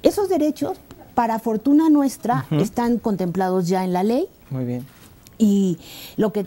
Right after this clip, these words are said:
Speaker 1: lo que hacemos es invitarlos que l-, seleccionen alguno de estos derechos,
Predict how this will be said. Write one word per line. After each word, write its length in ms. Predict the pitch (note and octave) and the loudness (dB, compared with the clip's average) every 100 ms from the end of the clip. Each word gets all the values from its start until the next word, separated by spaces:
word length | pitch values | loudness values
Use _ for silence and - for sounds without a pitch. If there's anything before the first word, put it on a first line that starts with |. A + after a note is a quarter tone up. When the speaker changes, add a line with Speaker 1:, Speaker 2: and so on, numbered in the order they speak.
| - | -2
Speaker 1:
lo 220 | G#3 G3 | -2 -2
que 140 | - | -4
hacemos 480 | G3 A#3+ A#3 A3+ A3 | -4 -2 -2 -2 -2
es 200 | A3 G3+ - | -4 -4 0
invitarlos 800 | G#3+ G3 A#3 A#3 A#3 B3 - - - | 0 2 2 2 0 -4 -6 -10 -10
que 80 | - | -2
l-, 200 | F#3 F#3+ - | -2 -2 -4
seleccionen 680 | - G3 F#3 - A#3 A#3 A3 | 6 6 6 2 0 0 0
alguno 340 | G3+ G#3 G#3+ | 0 0 0
de 100 | G3+ | -2
estos 260 | G3+ G#3 G3+ | -2 -2 -2
derechos, 580 | A3 A#3+ A#3+ A3+ C#4+ | 0 -2 -4 -6 -6